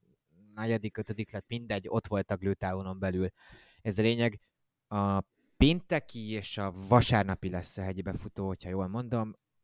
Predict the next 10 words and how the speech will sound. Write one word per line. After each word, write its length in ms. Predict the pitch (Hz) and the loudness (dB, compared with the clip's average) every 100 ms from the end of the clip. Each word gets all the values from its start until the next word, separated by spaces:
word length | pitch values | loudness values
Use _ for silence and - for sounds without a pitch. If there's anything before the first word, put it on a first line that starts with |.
| _ - | _ -20
Most 200 | - 90 | -16 -14
lehet 200 | - 85 | -12 -12
nem 120 | - 90 | -12 -14
mondtam 260 | 90 92 | -12 -12
pontosan, 400 | - 120 113 95 | -10 -10 -10 -12
de 80 | 87 | -12
mindesetre 380 | 92 87 95 92 | -12 -10 -10 -10
a 40 | |
hétvége 420 | 90 95 - 92 | -8 -8 -8 -8
felé, 320 | 92 107 113 | -4 -2 -2